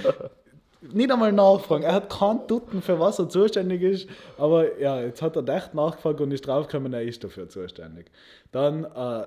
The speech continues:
nachgefragt und nachher aufgelegt einfach. Und schaut mich nicht mehr an, nix. Dann sag ich so, „Ja, äh, wer ist denn das jetzt?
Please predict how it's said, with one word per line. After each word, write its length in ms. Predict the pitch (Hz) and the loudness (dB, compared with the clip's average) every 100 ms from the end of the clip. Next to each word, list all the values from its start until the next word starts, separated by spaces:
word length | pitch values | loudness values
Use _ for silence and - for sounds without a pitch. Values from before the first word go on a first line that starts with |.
| - | -10
nachgefragt 800 | 127 135 165 - - 175 175 - - | -6 -4 -4 -8 -6 -6 -6 -14 -8
und 200 | 139 139 | -4 -2
nachher 300 | 135 135 147 | -4 -6 -4
aufgelegt 460 | 131 123 - 98 104 | -4 -4 -6 -10 -10
einfach. 400 | 85 - 90 - _ _ _ _ _ | -12 -14 -20 -20 _ _ _ _ _
Und 400 | 123 123 117 - _ | -12 -10 -10 -14 _
schaut 340 | - 123 135 135 | -8 -4 -4 -6
mich 80 | |
nicht 100 | 123 | -8
mehr 100 | 127 | -6
an, 200 | 113 135 | -6 -8
nix. 400 | 135 120 - - _ _ _ - | -10 -12 -16 -20 _ _ _ -16
Dann 100 | 104 | -8
sag 160 | 117 | -8
ich 100 | 107 | -8
so, 260 | 113 104 - | -8 -10 -10
„Ja, 600 | 113 110 101 104 - 101 95 | -10 -8 -6 -8 -10 -10 -10
äh, 40 | |
wer 140 | 101 107 | -8 -10
ist 200 | 156 - | -10 -12
denn 80 | 110 | -12
das 180 | 92 | -10
jetzt? 320 | 107 92 _ | -12 -16 _